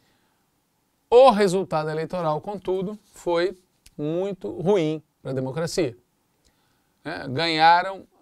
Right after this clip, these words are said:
as eleições os partidos de direita, né? O partido mais votado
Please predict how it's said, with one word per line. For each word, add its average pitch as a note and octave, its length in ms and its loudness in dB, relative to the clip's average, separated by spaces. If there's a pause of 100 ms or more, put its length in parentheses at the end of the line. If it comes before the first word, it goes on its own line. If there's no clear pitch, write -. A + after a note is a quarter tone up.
as C#3 460 -8
eleições C#3+ 880 -6 (1500)
os F#3+ 180 -4
partidos F3 600 -4
de E3+ 140 -2
direita, D3 580 -6
né? D3 120 -10
O D3+ 60 -8
partido C#3+ 400 -6
mais E3 400 0
votado G3 600 2